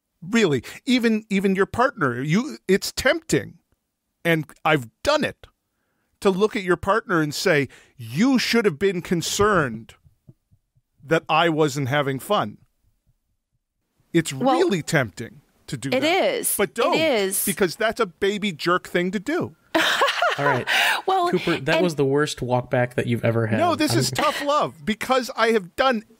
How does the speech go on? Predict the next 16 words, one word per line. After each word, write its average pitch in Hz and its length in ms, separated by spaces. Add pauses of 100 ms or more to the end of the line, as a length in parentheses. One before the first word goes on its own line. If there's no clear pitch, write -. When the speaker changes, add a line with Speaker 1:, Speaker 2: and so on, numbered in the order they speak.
Speaker 1:
every 269 420
single 262 380
fucking 262 480
thing 262 300
this 196 200
guy 311 220
listed 226 560
here. 120 240 (400)
I 233 160
have 233 140
felt 285 360 (140)
every 269 400
single 247 540 (580)
baby 240 340
jerk 240 340
feeling. 190 640